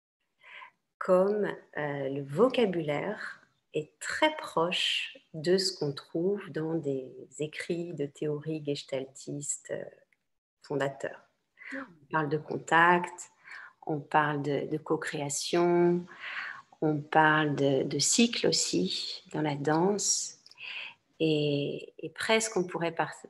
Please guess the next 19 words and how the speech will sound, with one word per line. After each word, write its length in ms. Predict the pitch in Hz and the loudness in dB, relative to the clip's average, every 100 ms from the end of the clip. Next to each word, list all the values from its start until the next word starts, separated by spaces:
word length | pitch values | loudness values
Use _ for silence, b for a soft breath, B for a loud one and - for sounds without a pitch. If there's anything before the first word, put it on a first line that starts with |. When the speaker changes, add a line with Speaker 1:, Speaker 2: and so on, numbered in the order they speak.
| _ | _
Speaker 1:
parler 260 | 156 160 156 | 2 2 2
de 120 | 151 | 0
mode 300 | 151 165 160 | 2 2 2
moyen. 460 | 165 170 170 175 196 - - | 4 4 6 6 6 0 -14
Enfin, 120 | - 147 | -6 0
il 40 | |
y 80 | 156 | 2
a 60 | |
vraiment 340 | 147 160 170 175 | 2 6 6 6
quelque 320 | 175 151 156 | 4 4 2
chose, 540 | 147 - 151 151 - | 2 2 2 0 -2
euh, 180 | 147 147 127 - | -2 -2 -6 -12
qui 120 | - 156 | -4 0
se 180 | - | 4
rejoint 680 | 156 160 190 170 170 180 180 - _ _ _ _ _ _ - | 4 8 8 8 6 4 2 -6 _ _ _ _ _ _ -14
Speaker 2:
Mhm. 400 | 185 180 170 262 - _ _ _ _ _ _ - | -8 -6 -6 -8 -12 _ _ _ _ _ _ -4
Speaker 1:
dans 100 | 151 | -2
les 180 | 147 | -2
deux. 240 | 139 139 | -2 -6